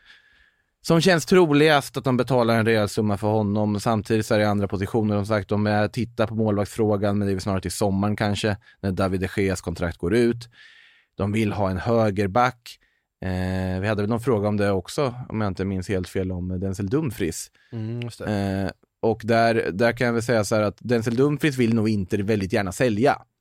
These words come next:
Speaker 1: De vill få in pengar för Denzel Dumfries just nu, för de behöver ju få in pengar på ett eller annat sätt.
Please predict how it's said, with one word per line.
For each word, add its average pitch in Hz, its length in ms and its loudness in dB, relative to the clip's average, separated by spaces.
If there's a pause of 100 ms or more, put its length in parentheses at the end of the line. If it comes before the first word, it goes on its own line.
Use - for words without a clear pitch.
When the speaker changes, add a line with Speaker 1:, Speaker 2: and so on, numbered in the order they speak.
(200)
Speaker 1:
De 120 140 0
vill 123 100 2
få 123 100 2
in 110 100 0
pengar 120 320 0
för 107 80 -2
Denzel 95 260 -4
Dumfries 92 340 -4
just 92 200 -6
nu, 92 100 -6
för 95 100 -4
de 107 140 0
behöver 107 140 0
ju 95 60 0
få 95 100 -4
in 90 120 -4
pengar 101 300 -2
på 90 80 -6
ett 85 140 -8
eller 87 100 -2
annat 76 160 -6
sätt. - 260 -6